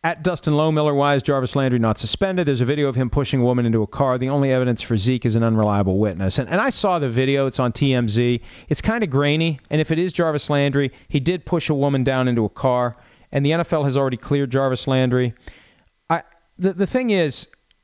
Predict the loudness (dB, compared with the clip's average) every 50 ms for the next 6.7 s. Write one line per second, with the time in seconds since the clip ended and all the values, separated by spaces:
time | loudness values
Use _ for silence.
0 | _ _ _ _ _ _ _ _ _ -4 -2 0 0 0 0 2 2 2 2 2
1 | 2 2 0 0 0 -2 -6 -4 -2 -2 -2 0 -2 0 0 2 0 0 -2 -2
2 | -2 -2 0 2 2 2 2 0 -2 -2 -2 -2 0 0 -2 0 0 0 0 0
3 | 0 -2 -2 0 0 -2 -2 -2 -4 -4 -2 -2 -2 0 0 0 -2 -2 -2 -4
4 | -4 -2 -2 -2 -2 -2 0 -2 -2 0 0 0 0 0 0 0 0 0 -2 -4
5 | -2 -2 -2 0 0 -2 -2 -4 -6 -6 -2 -2 -2 -2 0 -2 -2 -2 -2 -2
6 | -2 0 0 2 0 0 0 -2 -4 -6 -8 -8 -8